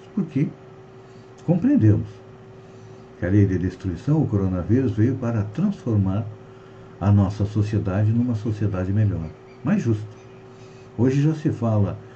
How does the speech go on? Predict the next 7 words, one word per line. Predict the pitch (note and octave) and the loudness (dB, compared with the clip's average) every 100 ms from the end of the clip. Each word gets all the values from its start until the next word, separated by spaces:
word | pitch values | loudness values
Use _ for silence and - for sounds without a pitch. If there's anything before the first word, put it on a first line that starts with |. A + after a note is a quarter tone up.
| - - - | -20 -8 2
em | A2+ | 2
cobrar | G#2+ G#2 G#2 G#2 F2+ | 4 2 4 4 4
mais | G#2 C#3 G#2+ | 4 4 4
impostos | G#2 - A2 A2 - A2+ | 0 0 -2 -2 -2 -2
dos | A2 G#2 | 0 0
mais | G#2 G#2+ | 4 4
ricos. | G#2 F#3+ - | 4 0 -4